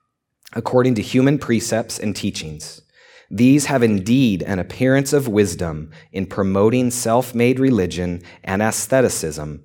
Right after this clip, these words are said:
and severity to the body, but they are of no value in stopping the indulgence of the flesh. Wow. Here's where we're gonna go today.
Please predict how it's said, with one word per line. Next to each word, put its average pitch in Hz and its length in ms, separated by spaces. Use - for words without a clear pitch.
and 90 180
severity 101 640
to 123 140
the 123 100
body, 82 540
but 87 540
they 98 140
are 95 140
of 90 140
no 101 400
value 92 680
in 78 160
stopping 76 840
the 82 200
indulgence 87 760
of 78 220
the 80 80
flesh. - 640
Wow. 76 480
Here's 117 240
where 127 80
we're 127 100
gonna 117 180
go 107 200
today. 82 420